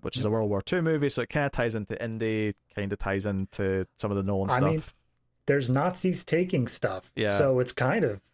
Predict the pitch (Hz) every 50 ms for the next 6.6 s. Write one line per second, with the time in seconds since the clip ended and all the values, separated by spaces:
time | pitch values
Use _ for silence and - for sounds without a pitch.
0 | _ - - - - - 131 127 123 202 214 - 139 - - 104 - - 98 92
1 | 95 170 160 190 190 202 233 240 208 196 185 165 202 226 147 165 - - 127 101
2 | - - - - 117 104 95 - - 107 92 92 90 87 85 - _ - 104 104
3 | 101 98 98 107 - - 220 - - 131 143 170 208 226 226 220 202 170 151 143
4 | 190 202 185 - - 120 117 110 110 - 101 98 92 87 - _ _ _ _ _
5 | - - 110 101 101 - 92 92 90 92 - - 92 - - - 110 - _ -
6 | 151 101 - - _ _ - - 101 - -